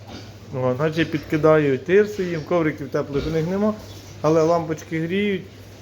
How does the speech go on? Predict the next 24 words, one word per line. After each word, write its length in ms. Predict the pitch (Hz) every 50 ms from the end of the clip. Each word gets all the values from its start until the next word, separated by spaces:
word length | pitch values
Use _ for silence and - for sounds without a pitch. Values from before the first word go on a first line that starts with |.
| - - -
тирсу 300 | 170 170 160 156 - 160
підкидаю, 800 | 151 - 156 151 - - 170 160 156 175 185 196 196 185 165 147 147
сама 220 | 165 160 156 156 156
верхня 340 | 156 156 151 156 - 156
точка, 400 | 143 - 170 175 180 180 - 151
влаги 340 | 135 135 139 151 147 143 143
в 60 | 143
них 140 | 143 143 127 -
там 180 | - 143 143 143
немає. 420 | 147 151 160 170 185 185 175 156 - - - - - - - - - - - -
От, 240 | 135 131 131 123 117 117 131 131
я 140 | 139 143
думаю, 300 | 135 139 143 143 143 139
що 140 | 131 - 147
вже 260 | 135 131 147 143 131 117 110 - -
сьогодні 340 | - 202 170 156 139 127 131
з 60 | 120
вечора 380 | 131 139 131 117 - 131 127 127
затопимо 460 | 127 143 131 143 135 123 131 135 135
буржуйку, 460 | 135 139 156 160 180 202 190 - 151
сьогодні 240 | 127 110 151 139 139
вже 200 | 135 127 139 131 - - - - - - - - - -
не 200 | 131 143 160 175
буду, 460 | 175 170 196 220 220 185 190 170 156